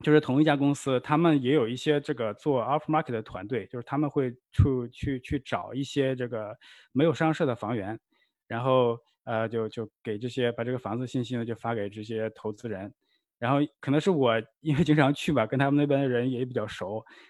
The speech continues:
他们看我说，哎，说：“叶，你这个，这个试了这么多次都没拿到啊，我们这有一个这个没上市的房源，也不是拍卖的，也没上，没上市的房源，你有没有兴趣？”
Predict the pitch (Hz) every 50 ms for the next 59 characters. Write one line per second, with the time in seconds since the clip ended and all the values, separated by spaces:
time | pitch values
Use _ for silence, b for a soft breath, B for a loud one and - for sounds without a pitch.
0 | B B - 135 135 131 - - 143 127 117 113 110 120 120 117 127 131 127 123
1 | 135 131 135 135 139 139 135 131 127 117 113 107 113 127 120 120 117 _ _ _
2 | _ _ _ _ - 135 123 123 - - - 151 143 135 156 151 139 147 147 -
3 | 156 143 143 139 135 131 123 110 127 139 160 143 123 113 110 101 110 - 120 120
4 | 123 131 143 156 139 120 117 120 131 139 131 131 139 123 117 113 127 135 160 151
5 | - - 175 127 113 - - - 120 107 104 113 101 101 - 131 127 143 131 147
6 | 147 165 160 143 123 107 98 - 113 107 113 123 135 139 127 127 123 123 131 143
7 | 139 - 127 123 113 - 110 110 101 98 104 _ _ b b b b b b b
8 | b _ - 135 127 135 131 123 - - 143 131 - 110 101